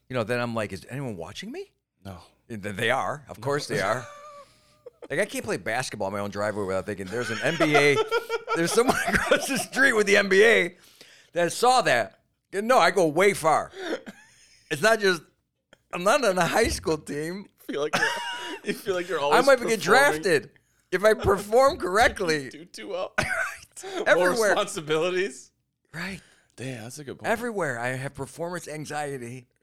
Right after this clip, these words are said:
Speaker 2: 'Cause you're
Speaker 1: pumping
Speaker 2: afraid
Speaker 1: gas.
Speaker 2: of getting drafted.
Speaker 1: No, I'm not afraid. I'm, I'm like, "That was not bad. What if there is somebody?" Like, I'm not saying in my own driveway now.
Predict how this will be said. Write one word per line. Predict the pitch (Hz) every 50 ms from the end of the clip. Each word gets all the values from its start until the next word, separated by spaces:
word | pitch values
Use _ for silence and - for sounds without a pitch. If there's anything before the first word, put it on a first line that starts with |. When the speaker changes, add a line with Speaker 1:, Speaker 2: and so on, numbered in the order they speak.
| _ _
Speaker 2:
'Cause | - 135 120 113
you're | 123 117
Speaker 1:
pumping | 120 185 185 - 196
Speaker 2:
afraid | - 120 131
Speaker 1:
gas. | 185 220 254 269 262 139 - - -
Speaker 2:
of | 110 107
getting | 127 120 113 113
drafted. | 101 104 107 107 117 117 113 - 98 101 95 _ _ _ _ _ _ _ _ _ _ _ -
Speaker 1:
No, | 165 190
I'm | 196
not | 180 156 107
afraid. | - - 190 - 92 76
I'm, | 80 98 101 101 101
I'm | 107 110 110
like, | 110 104 104 95 - _ _ _ _ _ _ _ _ _ _ -
"That | - 131 143
was | - 247 208 214
not | 190 - _ _ _
bad. | - - - 76 62 55 53 _ _ _ _ _
What | 101 127 190
if | 240 -
there | - 123 120 127
is | 135 135
somebody?" | - - 98 85 82 85 90
Like, | 101 113 113 107 - _ _ _ _ _ _ _ _ -
I'm | - 226
not | 254 -
saying | - - 147 127
in | 107
my | 101 101
own | 104 110 117 113
driveway | 98 92 82 82 82 78 85 78 78
now. | 80 82 85 71 67 67 -